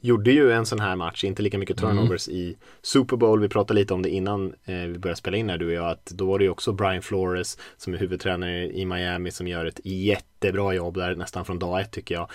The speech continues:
Speaker 1: eh, som var defensiva koordinatorn för Patriots när Rams, eh, anfall tog tvärstopp. Och det var ju när, på den tiden då Rams anfall brukade göra över trettio poäng per match.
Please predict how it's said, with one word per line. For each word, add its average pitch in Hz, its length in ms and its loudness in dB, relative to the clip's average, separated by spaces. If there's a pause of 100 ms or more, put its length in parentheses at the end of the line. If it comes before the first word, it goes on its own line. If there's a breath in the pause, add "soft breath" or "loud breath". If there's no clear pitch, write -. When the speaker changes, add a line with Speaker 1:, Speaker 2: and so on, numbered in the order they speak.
(280 loud breath)
Speaker 1:
eh, 87 920 -8
som 95 220 -6
var 85 300 0
defensiva 90 500 -4
koordinatorn 87 480 -6
för 90 100 -6
Patriots 107 560 -2
när 87 160 -6
Rams, 87 640 -4 (420 loud breath)
eh, - 120 -10 (440)
anfall 82 520 -4
tog - 420 -6
tvärstopp. 104 1080 0
Och 98 100 -4
det 107 100 4
var 110 100 4
ju 95 100 2
när, 87 220 -8
på - 180 -10
den 85 140 -4
tiden 85 280 -6
då 85 100 -4
Rams 85 300 -6
anfall 80 420 -6 (100)
brukade 95 340 -4
göra 80 360 -4 (380)
över 87 200 -6
trettio 87 320 -6
poäng 87 220 -4
per 90 100 -4
match. - 400 -4